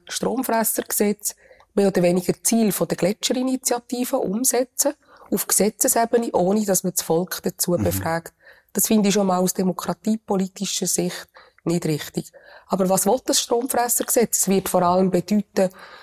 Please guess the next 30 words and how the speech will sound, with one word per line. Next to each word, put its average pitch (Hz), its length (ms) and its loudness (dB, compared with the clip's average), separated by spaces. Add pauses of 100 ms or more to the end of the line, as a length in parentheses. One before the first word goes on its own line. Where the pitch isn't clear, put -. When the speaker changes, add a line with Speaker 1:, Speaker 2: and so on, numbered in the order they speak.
(460)
Speaker 1:
es - 140 -8
bra-, 190 240 4
äh, 170 140 6
braucht - 560 -2
unendlich 196 560 2
viel, 180 380 2
ähm, 165 380 0
Mehrausgaben. 220 880 2
Wir 180 60 2
reden 175 240 0
da 170 180 0
von - 180 -2
x - 400 -2 (420)
hundert 208 440 2
Milliarden 175 760 0
Franken, 185 520 -2
die 226 40 -2
uns 190 260 0
der 196 100 -2
Staat - 440 -2
wird 175 140 -2
kosten. - 380 -4
Es - 80 -2
ist 185 120 0
ein 185 140 2
Ausstieg 202 560 0
aus 190 180 2
den 170 140 -4 (280)
fossilen 190 560 2
Brennstoffen. 214 680 0